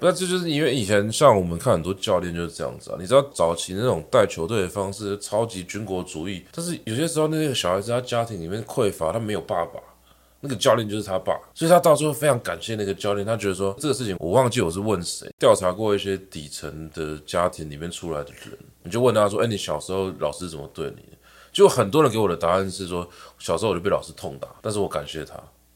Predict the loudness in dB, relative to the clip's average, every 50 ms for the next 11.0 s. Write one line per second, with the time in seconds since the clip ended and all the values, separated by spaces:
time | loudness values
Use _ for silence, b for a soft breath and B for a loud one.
0 | _ -8 -6 -2 0 0 0 0 -4 -10 -4 0 0 0 0 -2 -6 -10 -10 -8
1 | -8 -6 2 4 4 4 4 0 -8 -10 -14 -10 -6 -8 -8 -6 -6 -8 -8 -8
2 | -10 -10 -8 -8 -10 -12 -14 -14 -14 -14 -14 -12 -10 -10 -10 -10 -12 -18 -20 -20
3 | -18 -18 -14 -4 -2 2 8 8 10 10 8 6 6 6 6 4 4 0 -4 -2
4 | -2 -2 0 -2 0 0 0 0 0 0 0 2 2 4 2 2 2 0 -2 -2
5 | -2 -4 -8 -6 -6 -6 -6 -6 -6 -8 -8 -8 -4 -2 -2 -2 -4 -6 -12 -16
6 | -14 -10 -8 -8 -4 -2 -2 -2 -2 -4 -4 -4 -4 -4 -4 -6 -8 -8 -8 -8
7 | -10 -12 -10 -8 -8 -8 -8 -8 -18 -20 -20 _ _ -4 -2 0 2 6 6 6
8 | 6 6 4 4 4 6 4 4 2 0 -4 -4 -2 -2 -2 -2 -2 -2 -4 -4
9 | -6 -8 -6 -2 0 0 0 0 -2 -8 -8 -8 -10 -12 -12 -10 -10 -8 -4 -2
10 | -2 -4 -4 -4 -8 -8 -4 -4 -4 -4 -4 -6 -8 -8 -8 -8 -8 -8 -8 -8